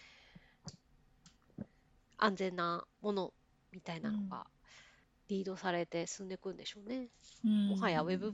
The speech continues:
Speaker 1: キーケーアイにおいてはGoogleがこう主導して進んでる感じ
Speaker 2: うん、うん。
Speaker 1: ではありますね。
Speaker 2: ありますね。
Speaker 1: はい。で、その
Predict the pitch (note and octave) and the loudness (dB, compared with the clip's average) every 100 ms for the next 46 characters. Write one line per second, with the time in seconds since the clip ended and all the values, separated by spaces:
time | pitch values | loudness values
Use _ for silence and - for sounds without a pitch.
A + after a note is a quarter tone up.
0 | G#3+ - B3 - B3+ B3 B3 G#3+ F3 F3+ | -4 -2 -2 2 6 8 8 6 2 2
1 | F3 D#3 F3+ F3 G3+ G3 G3 F#3+ G3 - | 4 4 4 0 0 2 4 4 4 2
2 | F#3 G3 F#3+ F#3+ F3+ - - - F#3+ F#3 | 0 0 2 0 0 -2 -2 -2 -2 -2
3 | F3 E3+ - D#3 D#3+ D#3 D3+ - _ _ | -2 -2 -6 -10 -8 -12 -14 -18 _ _
4 | - G3+ F3 - F3+ E3 - _ _ _ | -2 0 0 -4 -8 -8 -14 _ _ _
5 | - - - - _ _ _ - D#3+ - | -12 -10 -10 -14 _ _ _ -10 -8 -10
6 | - - - F#3 F3+ - _ _ _ - | -14 -20 -20 -16 -16 -16 _ _ _ 0
7 | G#3+ G#3 G#3 G3 F#3 F3+ F#3 F#3+ F#3+ F#3 | 2 2 2 -2 -4 -4 -2 -2 -4 -6
8 | F#3 F#3 G3+ - G3 F#3+ F#3+ F#3+ - - | -6 -8 -12 -16 -12 -10 -12 -14 -20 -20
9 | - _ - D4+ E4 D4 C#4+ B3+ | -20 _ -4 -4 -2 2 2 2